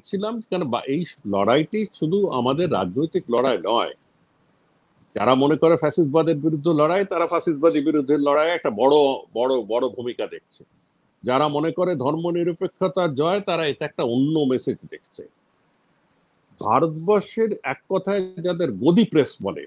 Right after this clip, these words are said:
প্রমোদি press বলে, তা যে তারা কতখানি মানে মূর্খের স্বর্গে বাস করছে, তারা নিজেরাও বুঝতে পারছে না।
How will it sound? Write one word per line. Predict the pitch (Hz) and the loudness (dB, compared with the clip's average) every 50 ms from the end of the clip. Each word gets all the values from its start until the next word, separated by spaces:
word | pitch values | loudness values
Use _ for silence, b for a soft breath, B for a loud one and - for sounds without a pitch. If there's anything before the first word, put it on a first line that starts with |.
| - - | -2 2
প্রমোদি | 160 170 175 175 185 160 165 160 | 2 4 4 4 2 2 2 0
press | - - 139 135 - - - - | 2 2 2 2 2 -2 -4 -4
বলে, | 104 95 90 127 | -4 -2 -2 -4
তা | 147 - 170 165 | -4 -4 -8 -6
যে | 165 180 170 | -6 -6 -6
তারা | - 147 127 127 131 156 185 - - - - | -2 0 0 2 2 2 2 0 0 -6 -8
কতখানি | 117 107 113 - - 165 - - 185 196 202 214 220 220 208 - - _ - | -6 -6 -4 -2 -2 -4 -2 -2 -4 -4 -2 -2 -4 -4 -6 -8 -12 _ -6
মানে | 147 147 147 139 127 | -4 -2 0 0 -2
মূর্খের | 110 104 104 123 160 151 _ - - 190 - - - - - _ - - - 127 135 - - 117 117 - 151 139 135 127 123 113 | -2 -2 -2 -2 -2 -2 _ 0 0 0 0 0 -10 -16 -18 _ -12 -4 0 0 0 0 -2 -8 -6 -2 -2 0 0 0 -2 -2
স্বর্গে | - - 139 127 113 127 143 | -2 -2 0 0 2 4 4
বাস | 127 120 120 120 - | 4 4 2 0 0
করছে, | - 147 123 - - - 104 110 147 196 - _ _ _ _ _ _ _ _ _ _ _ _ _ _ _ _ _ _ _ _ - | -2 -4 -4 -4 -2 -4 -2 -2 -2 -4 -6 _ _ _ _ _ _ _ _ _ _ _ _ _ _ _ _ _ _ _ _ 4
তারা | 156 160 185 | 4 6 6
নিজেরাও | 190 160 143 131 160 175 185 175 | 6 4 6 6 6 6 6 6
বুঝতে | 143 123 110 - - 117 | 4 2 -4 -4 -4 -6
পারছে | 90 90 - - - - - | -6 -6 -10 -12 -18 -20 -18
না। | - 107 | -20 -14